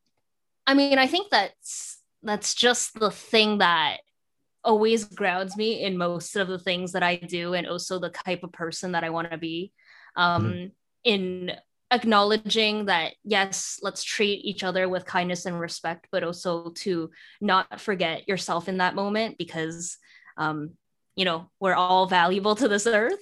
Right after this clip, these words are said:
Speaker 1: and we, we deserve to showcase that.
Speaker 2: Love that. So Shifumi, you're on deck.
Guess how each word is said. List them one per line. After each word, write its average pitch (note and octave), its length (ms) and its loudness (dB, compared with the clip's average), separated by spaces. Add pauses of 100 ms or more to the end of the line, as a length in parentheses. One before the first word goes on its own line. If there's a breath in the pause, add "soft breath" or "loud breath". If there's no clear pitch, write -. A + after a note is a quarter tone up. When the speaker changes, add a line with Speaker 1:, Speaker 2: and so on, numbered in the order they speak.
(120)
Speaker 1:
and F3+ 360 -2
we, F3 440 -2
we E3+ 480 0
deserve F3+ 500 0
to E3 280 0
showcase - 520 -6
that. C2 280 -10 (1700)
Speaker 2:
Love G#2+ 200 -4
that. G#2+ 340 -4 (880 loud breath)
So - 180 -2
Shifumi, G2+ 600 2
you're G#2 220 6
on G2+ 140 4
deck. G#2+ 420 2